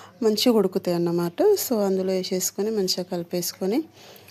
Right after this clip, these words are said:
కలిపేసుకున్న తర్వాత ఒక few minutes అట్లా మనము ఆగాలి, వెయిట్ చేయాలి. ఆ, మూత పెట్టేసి వెయిట్ చేయాలి. తర్వాత కొంచెం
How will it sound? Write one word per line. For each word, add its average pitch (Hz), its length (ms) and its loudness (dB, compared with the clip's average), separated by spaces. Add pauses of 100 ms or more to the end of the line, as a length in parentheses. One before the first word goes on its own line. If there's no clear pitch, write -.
(240)
కలిపేసుకున్న 196 540 0
తర్వాత 185 500 -2
ఒక 254 260 -2
few 208 420 0
minutes 202 580 0
అట్లా 220 460 2
మనము 175 560 -2 (240)
ఆగాలి, 180 340 0
వెయిట్ 180 200 0
చేయాలి. 170 480 -4 (440)
ఆ, 180 100 -4
మూత 180 340 -2
పెట్టేసి 175 360 -4
వెయిట్ 190 380 -2
చేయాలి. 160 280 -6 (520)
తర్వాత 208 380 2
కొంచెం 214 340 0